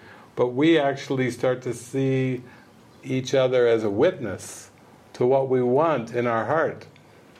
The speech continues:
So just you making it on the screen with,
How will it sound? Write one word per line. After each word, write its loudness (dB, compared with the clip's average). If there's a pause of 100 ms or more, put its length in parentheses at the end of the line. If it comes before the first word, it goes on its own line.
(400)
So 2
just 0
you 4
making 0
it 2
on 2
the 0
screen 0
with, 0